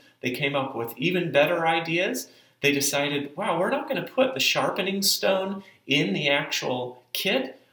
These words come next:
We're going to get rid of sharpening stones, and we're actually gonna come up with an electric sharpening instrument."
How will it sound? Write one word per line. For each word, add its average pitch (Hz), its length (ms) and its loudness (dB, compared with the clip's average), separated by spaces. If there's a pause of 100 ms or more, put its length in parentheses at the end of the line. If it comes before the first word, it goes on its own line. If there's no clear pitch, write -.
(160)
We're 190 220 0
going 175 300 2
to 143 340 -2
get 156 320 0
rid 196 180 0
of 170 120 2
sharpening 139 520 -2
stones, 110 600 -6 (200)
and 151 80 -4
we're 294 200 2
actually 202 320 0
gonna 156 200 -2
come 160 180 -4
up 156 180 -2
with 131 140 -6
an 120 100 -6
electric 151 500 -6
sharpening 131 680 -4
instrument." - 520 -10